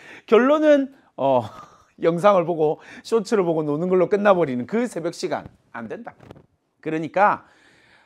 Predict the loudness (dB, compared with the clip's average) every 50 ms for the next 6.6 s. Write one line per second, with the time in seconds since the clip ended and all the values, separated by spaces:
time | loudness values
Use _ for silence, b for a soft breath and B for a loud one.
0 | b b b _ _ _ 4 6 6 6 6 4 4 4 6 6 6 4 4 4
1 | 2 2 2 4 4 4 4 4 0 0 0 0 0 0 0 0 0 0 0 0
2 | 2 2 2 2 2 0 0 0 0 -2 -4 -4 -4 -2 -2 -2 -2 -4 -6 -8
3 | -8 -6 -6 -6 -6 -8 -6 -2 -2 -2 -2 -2 -6 -12 -18 -12 -8 -6 -6 -6
4 | -8 _ -6 -2 0 0 0 -2 -4 -4 -4 -4 -4 -4 -4 -6 -8 -8 -6 -2
5 | -2 0 0 -2 -2 -2 -2 -2 -2 -2 -4 -6 -6 -8 -8 -8 -6 -6 -6 -6
6 | -6 -8 -8 -8 -8 -6 -4 -4 -4 -4 b